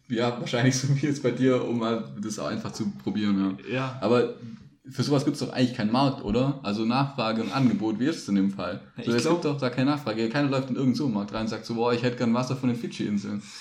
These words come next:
Speaker 2: Ja, ich denke, es sind zwei Zielgruppen. Das eine sind die Leute, die wie ich davor stehen und sich denken,
Speaker 1: <laughs> Ja.
Speaker 2: „Was, Wasser für vier fünfzig, das muss ich mal probieren.“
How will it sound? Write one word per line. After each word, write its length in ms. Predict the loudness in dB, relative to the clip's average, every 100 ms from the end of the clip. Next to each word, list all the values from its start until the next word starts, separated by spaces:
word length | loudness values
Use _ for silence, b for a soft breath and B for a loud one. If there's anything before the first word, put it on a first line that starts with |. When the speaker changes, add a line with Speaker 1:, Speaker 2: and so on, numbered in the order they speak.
| B -6
Speaker 2:
Ja, 60 | -4
ich 80 | 0
denke, 260 | 2 2
es 140 | 2 2
sind 200 | 2 0
zwei 300 | -2 -2 -2
Zielgruppen. 600 | 0 0 0 -2 -2 0
Das 160 | 0
eine 200 | 0 -2
sind 180 | 0 0
die 40 | 0
Leute, 360 | 0 0 -2
die 160 | -2 0
wie 60 | 0
ich 160 | 0
davor 340 | -2 -2 -2 -2
stehen 160 | 0
und 100 | 0
sich 140 | 0 0
denken, 480 | 2 4 4 4
Speaker 1:
<laughs> 20 | 2
Ja. 120 | 2
Speaker 2:
„Was, 320 | 2 2 0
Wasser 300 | -2 0 0
für 160 | 2 2
vier 180 | 2 -2
fünfzig, 480 | -2 -4 -2 -2
das 160 | 0 0
muss 200 | 0 2
ich 80 | 2
mal 120 | 2
probieren.“ 520 | 2 -2 0 0 0